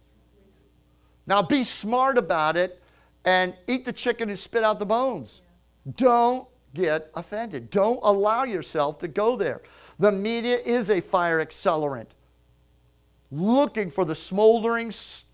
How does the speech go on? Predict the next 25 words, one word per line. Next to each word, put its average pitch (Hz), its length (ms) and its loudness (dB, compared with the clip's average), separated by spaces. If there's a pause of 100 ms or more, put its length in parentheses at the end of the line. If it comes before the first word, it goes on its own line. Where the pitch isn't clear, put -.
(100)
souls 180 580 0
of 151 160 0
offended 202 560 -6
people 135 460 -6 (540)
to 185 100 0
pour 156 600 2 (500)
itself 147 520 0
out 147 240 2
on. 120 240 -4
And 123 220 -10
boy, 180 180 -2
I'll 190 120 0
tell 208 180 -4
you, 156 120 -2
it's - 140 -8
working. 196 380 -2 (360)
It 160 220 0
is 170 180 -4
working. 151 380 -2 (500)
Let 196 140 2
me 240 80 0
say 247 280 2
this 240 280 0
to 208 160 2
you 190 360 0